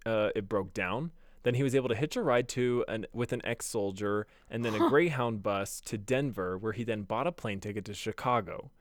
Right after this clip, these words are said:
Speaker 1: with plans to start a new life.
Speaker 2: This is a, a side question.
Speaker 1: Yeah.
Speaker 2: Okay, let's pretend we're Ted Bundy.
Speaker 1: Yes.
Speaker 2: And he's driving to Denver, and he just booked that plane ticket to Chicago,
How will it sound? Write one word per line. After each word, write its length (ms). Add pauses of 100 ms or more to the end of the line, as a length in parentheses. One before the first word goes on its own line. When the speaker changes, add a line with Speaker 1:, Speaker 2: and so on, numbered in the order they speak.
(280)
Speaker 1:
with 180
plans 360
to 120
start 380
a 40
new 180
life. 320 (220)
Speaker 2:
This 140
is 180
a, 140 (160)
a 240
side 360
question. 340
Speaker 1:
Yeah. 160 (340)
Speaker 2:
Okay, 220
let's 240
pretend 320
we're 60
Ted 240
Bundy. 360 (220)
Speaker 1:
Yes. 220
Speaker 2:
And 180
he's 380
driving 680
to 160
Denver, 480
and 120
he 100
just 220
booked 200
that 160
plane 220
ticket 240
to 80
Chicago, 600